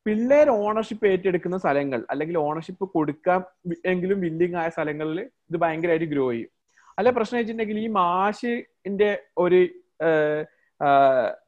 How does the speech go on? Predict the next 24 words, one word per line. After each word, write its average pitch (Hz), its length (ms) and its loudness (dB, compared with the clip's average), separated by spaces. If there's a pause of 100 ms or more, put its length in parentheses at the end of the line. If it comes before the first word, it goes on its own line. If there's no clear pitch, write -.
(220)
മാഷിന് 202 340 0
എത്രമാത്രം 220 420 0
ഇൻട്രസ്റ്റ് 175 440 -2
ഉണ്ടോ, 147 220 -2
മാഷിന് 147 320 -2
എത്രമാത്രം 160 640 -6 (460)
ഇതിലൊരു 170 360 0
എക്സ്പോഷർ 165 520 0
ഉണ്ടോ, 147 340 -2
അതുവരെ 175 340 2
ഇത് 160 200 -2
നടക്കുള്ളൂ. 107 480 -8 (840)
കുറെ 262 320 4
സ്ഥലത്ത് 285 340 -2
ഞാൻ 254 260 -2
അടിപൊളി 196 340 2
മാഷ്മാരെ 175 440 0
കണ്ടിട്ടുണ്ട്, 120 480 -8 (320)
അത്ര 208 220 -2
ഇൻട്രസ്റ്റഡ് 185 400 -2
അല്ലാത്ത 160 240 0
പിള്ളേരും 151 400 0
കണ്ടിട്ടുണ്ട്. 113 420 -10 (360)
പക്ഷെ 226 280 -4